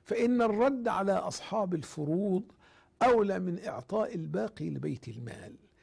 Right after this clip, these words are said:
لأن أصحاب الفروض يستحقون الباقي بسببين: الدين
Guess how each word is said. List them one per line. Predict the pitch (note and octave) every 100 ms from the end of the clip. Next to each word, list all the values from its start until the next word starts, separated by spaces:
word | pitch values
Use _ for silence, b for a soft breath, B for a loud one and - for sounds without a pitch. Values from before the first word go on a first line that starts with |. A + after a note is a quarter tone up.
| b b
لأن | F3+ G#3 G#3+ G3
أصحاب | G3 - - C4+ A#3+
الفروض | G3+ - F#3+ F3+ G#3 G3 - b b b
يستحقون | G3 - - C3 D#3+ - - C4 A3
الباقي | F3 D3+ G3+ G3+ D#3+
بسببين: | D3+ - D#3+ C#3+ C3+ B2+ B2+ - _ F#3
الدين | F#3+ G3 F#3 B3 C4 C4+ C#4+